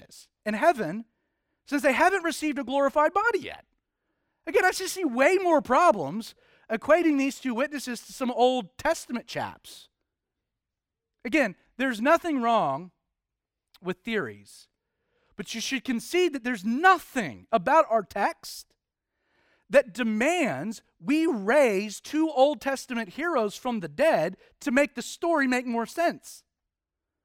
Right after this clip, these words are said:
Like, instead, kind of just a cursory reading says that during the first three and a half years of the Great Tribulation, Jesus will commission and empower two Jewish men alive on the earth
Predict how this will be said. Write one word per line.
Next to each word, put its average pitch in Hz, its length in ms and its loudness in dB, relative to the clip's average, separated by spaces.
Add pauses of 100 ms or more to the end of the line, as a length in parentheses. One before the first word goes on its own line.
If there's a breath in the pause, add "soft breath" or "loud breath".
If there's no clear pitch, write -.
(600)
Like, 254 140 0
instead, 320 500 0
kind 285 160 -2
of 247 60 -2
just 254 180 -12
a 233 80 -10
cursory 285 600 -4
reading 269 460 -4 (220 soft breath)
says 285 280 -2
that 254 160 -12
during 262 240 0
the 247 60 0
first - 380 -8
three 262 160 -4
and 285 80 -2
a 262 60 0
half 247 220 -2
years 240 260 -8
of 240 60 -14
the 214 80 -10
Great 226 240 -4
Tribulation, 226 640 -6 (260 soft breath)
Jesus 262 440 -4
will 277 120 -2
commission 240 600 -4 (180 soft breath)
and 226 140 0
empower 226 580 2 (180 soft breath)
two 285 220 -2
Jewish 254 400 -4
men 247 240 -2
alive 226 400 4
on 247 80 0
the 214 160 -4
earth 226 200 -2